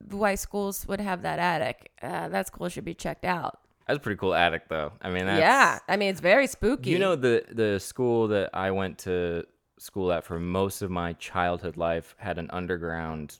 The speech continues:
Speaker 2: tunnel that, like, connected to the mega church across the street, but you could find little holes in, 'cause it used to be a, a nursing home in the thirties, and it got
Speaker 1: Your
Speaker 2: converted
Speaker 1: school?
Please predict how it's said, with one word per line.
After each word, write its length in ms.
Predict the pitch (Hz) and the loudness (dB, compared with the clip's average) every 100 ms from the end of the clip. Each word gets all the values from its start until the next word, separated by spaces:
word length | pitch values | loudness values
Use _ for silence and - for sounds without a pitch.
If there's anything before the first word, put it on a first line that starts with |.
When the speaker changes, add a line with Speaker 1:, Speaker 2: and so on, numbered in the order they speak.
| - | -18
Speaker 2:
tunnel 460 | - 85 82 65 65 | -8 -6 -6 -6 -8
that, 180 | 76 - | -8 -6
like, 280 | 76 - _ | -8 -8 _
connected 680 | - 82 80 - 85 76 71 | -12 -8 -8 -8 -8 -8 -8
to 120 | 82 | -10
the 280 | 80 78 76 | -8 -6 -8
mega 320 | 85 82 82 | -6 -6 -6
church 320 | - 76 - 76 | -8 -10 -12 -12
across 320 | - 73 71 | -6 -6 -6
the 80 | - | -12
street, 400 | - 82 85 87 | -10 -6 -6 -4
but 120 | 82 | -6
you 120 | 87 | -6
could 180 | 87 82 | -6 -8
find 460 | - 90 92 92 90 | -4 -2 -2 -4 -4
little 220 | 87 80 | -4 -6
holes 640 | - 95 92 90 82 - _ _ - _ - | -6 -4 -2 -2 -6 -14 _ _ -20 _ -4
in, 200 | 98 98 | -4 -4
'cause 140 | 101 | -6
it 40 | 95 | -4
used 160 | 104 - | -4 -4
to 40 | |
be 100 | 92 | -6
a, 60 | 82 - | -6 -8
a 40 | |
nursing 560 | 87 87 101 107 92 82 | -8 -2 -2 -2 -4 -6
home 280 | 80 73 71 | -6 -6 -6
in 140 | 82 | -6
the 80 | 78 | -8
thirties, 600 | - 98 92 85 78 67 | -4 0 0 0 -6 -8
and 80 | 82 | -8
it 40 | 85 | -6
got 180 | - 87 | -6 -4
Speaker 1:
Your 140 | 95 | -2
Speaker 2:
converted 320 | 87 92 196 | 2 2 4
Speaker 1:
school? 300 | 196 247 320 | 4 2 0